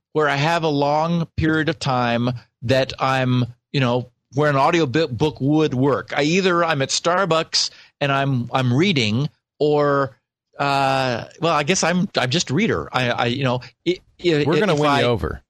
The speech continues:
Speaker 1: Well, but, but for example, if I were commuting, that where I'm, I've got a long period of time where I cannot be reading 'cause, you know, that's not safe. Uh, then an audiobook would make a lot of sense, but I just
Speaker 2: Yeah, you don't, your commute is, like, to the, <laughs> three feet.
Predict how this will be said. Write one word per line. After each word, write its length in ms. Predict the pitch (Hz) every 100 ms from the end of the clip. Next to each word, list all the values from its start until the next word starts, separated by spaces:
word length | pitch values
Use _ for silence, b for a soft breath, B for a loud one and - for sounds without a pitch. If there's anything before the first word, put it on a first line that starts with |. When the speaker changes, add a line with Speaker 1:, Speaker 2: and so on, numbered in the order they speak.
| _ _ _ B B
Speaker 1:
Well, 180 | 180 170
but, 240 | 135 196 175
but 240 | 185 -
for 60 | 190
example, 300 | 160 147 151
if 160 | 214 226
I 100 | 208
were 160 | 175
commuting, 800 | - 165 139 208 294 113 95 123 - _ _
that 260 | 120 160 151
where 180 | 185
I'm, 380 | 160 147 147 143 b b
I've 180 | 135 113
got 220 | 151 214
a 60 | 220
long 320 | 175 170 175
period 200 | 180 151
of 120 | 131
time 340 | 156 156 156
where 160 | 151 147
I 140 | 131
cannot 480 | 127 151 143 160 156
be 120 | 117
reading 480 | 117 214 185 110 110 B B
'cause, 140 | - 139
you 80 | 147
know, 80 |
that's 180 | 117 -
not 160 | 113 98
safe. 380 | - 127 95 - B B _
Uh, 280 | 139 127 127 117 _
then 140 | 160 214
an 60 |
audiobook 440 | 151 135 123 120 123
would 100 | 113
make 140 | 110
a 40 | 107
lot 120 | 104
of 60 |
sense, 300 | - 143 104 -
but 100 | 123
I 60 |
just 240 | 131 131 -
Speaker 2:
Yeah, 220 | 120 123
you 140 | 101 156
don't, 180 | 139 131
your 120 | 143
commute 320 | - 127 117
is, 180 | 104 85
like, 220 | 101 -
to 140 | - 90
the, 180 | 85 80
<laughs> 480 | - - - 131
three 280 | - - 143
feet. 360 | 104 123 87